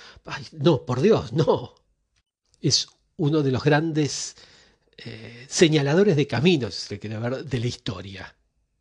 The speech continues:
Es alguien que abre la vía a una espiri-, espiritualidad, como queda manifiesto en esto que le leí, el Hieros Logos, que era el discurso sagrado,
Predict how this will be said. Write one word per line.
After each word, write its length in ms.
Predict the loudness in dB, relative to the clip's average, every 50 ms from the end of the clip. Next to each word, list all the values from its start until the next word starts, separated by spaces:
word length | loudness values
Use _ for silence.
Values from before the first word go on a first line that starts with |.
| _ _ _ _ _ _ _ _ _ _
Es 220 | -4 -4 -4 -2 0
alguien 380 | 2 2 2 2 0 -2 -4 -10 _ _ _
que 200 | -4 -2 0 0
abre 240 | 0 0 0 0
la 160 | -2 -2 -2 -2
vía 340 | -2 0 0 0 0 -2 -4
a 120 | -4 -2
una 180 | -2 0 -2 -4
espiri-, 480 | -4 -4 -2 -2 -2 -2 -2 -6 -8 -6
espiritualidad, 1120 | -6 -4 -2 -2 -4 -4 -4 -4 -2 -2 0 0 0 0 0 0 0 0 -2 -6 -8 -10 -14 _ _ _ _ _ _ _ _ _ _ _ _ _ _ _ _
como 220 | -2 -2 0 0
queda 200 | 2 2 2 2
manifiesto 480 | 2 0 -2 -2 0 0 0 0 0 -2
en 60 | -4
esto 200 | -4 -4 -6 -6
que 120 | -4 -4 -2
le 180 | -2 -2 0
leí, 420 | 0 0 0 2 0 0 -4 -4 -8 -12 -20 -20 -8 -4
el 160 | -4 -4 -4
Hieros 520 | -4 2 4 4 4 4 2 0 -2 -6 -4
Logos, 680 | 0 2 2 2 2 -2 -4 -6 -6 -6 -8 -10 -12 -14 _ _ _ _ _ _ _ _ _ _ _ _ _ _ _ _ _ _ _
que 140 | -4 -2 0
era 100 | 0 -2
el 340 | -2 0 0 0 -2 -2 -4
discurso 540 | -8 -8 -6 -6 -6 -6 -4 -4 -6 -8
sagrado, 600 | -8 -8 -6 -4 -2 -2 -2 -4 -6 -8 -12 -16